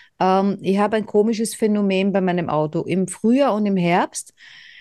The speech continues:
äh, fangt's immer an zu schreien. Und zwar, es schreit mir an und sagt,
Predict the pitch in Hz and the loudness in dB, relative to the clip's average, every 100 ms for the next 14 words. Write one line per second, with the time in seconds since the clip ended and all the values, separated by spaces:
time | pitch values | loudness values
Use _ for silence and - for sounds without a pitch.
0 | - _ - 196 - - 190 233 - 247 | -20 _ 0 0 0 -2 0 0 0 2
1 | 190 160 202 - 208 160 156 156 165 170 | 2 2 0 -2 -4 2 4 4 2 -2
2 | 180 170 185 196 - 185 - 170 196 240 | -8 -6 0 0 0 -4 -6 -2 0 2
3 | 220 165 190 262 285 - 214 214 240 233 | 2 4 4 2 -2 -4 -4 0 0 -2
4 | - | -4